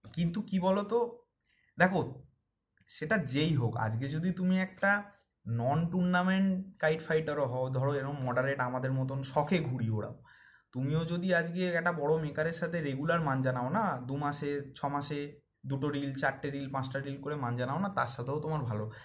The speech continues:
সম্পর্ক হয়ে যাবে। আমি তোমাকে এরকম লোক দেখিয়ে দেবো যারা ঘুড়ি ওড়ায় না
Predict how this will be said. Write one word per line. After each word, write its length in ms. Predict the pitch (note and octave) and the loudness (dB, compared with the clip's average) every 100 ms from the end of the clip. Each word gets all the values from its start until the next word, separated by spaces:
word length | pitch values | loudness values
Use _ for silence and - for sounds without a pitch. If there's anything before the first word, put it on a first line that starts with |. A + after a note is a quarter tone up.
| - - | -20 -8
সম্পর্ক 360 | A#2+ A2 A2 G#2+ | -2 0 -2 -2
হয়ে 180 | G#2 G2 | -2 -2
যাবে। 200 | G2 G2 - - | -4 -6 -12 -4
আমি 180 | A#2+ C3+ | 0 0
তোমাকে 260 | D3+ D#3+ D#3+ | 2 0 0
এরকম 340 | C#3+ C#3+ D#3+ | 0 0 0
লোক 240 | D#3+ D#3+ | 0 -2
দেখিয়ে 220 | E3 E3+ F3 | -4 -4 -2
দেবো 200 | D#3 D3 | 0 2
যারা 220 | C#3 D3+ | 2 2
ঘুড়ি 380 | D3+ A#2+ D3+ F3 | 0 0 0 2
ওড়ায় 360 | C#3+ D3 D3+ | 4 4 4
না 320 | C3 G#2+ A2 | 2 -2 -4